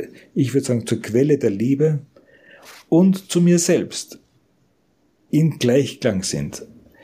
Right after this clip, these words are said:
Also ich halte auch nichts von einer Kausalität, ich muss mich zuerst selber lieben, dann kann ich den anderen lieben. Ich glaub, die Liebe kennt keine Kausalität, sondern kennt nur die Gleichzeitigkeit. Und,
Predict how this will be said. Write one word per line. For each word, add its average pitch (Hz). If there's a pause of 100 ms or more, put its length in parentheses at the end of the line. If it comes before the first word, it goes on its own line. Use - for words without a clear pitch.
(600)
Also 139
ich 143
halte 139
auch 123
nichts 139
von 135
einer 127
Kausalität, 120
ich 120
muss 131
mich 123
zuerst 113
selber 113
lieben, 113
dann 120
kann 123
ich 110
den 113
anderen 127
lieben. 107 (680)
Ich -
glaub, 131
die 135
Liebe 143
kennt -
keine 120
Kausalität, 92
sondern 110
kennt 117
nur 123
die 117
Gleichzeitigkeit. - (960)
Und, 127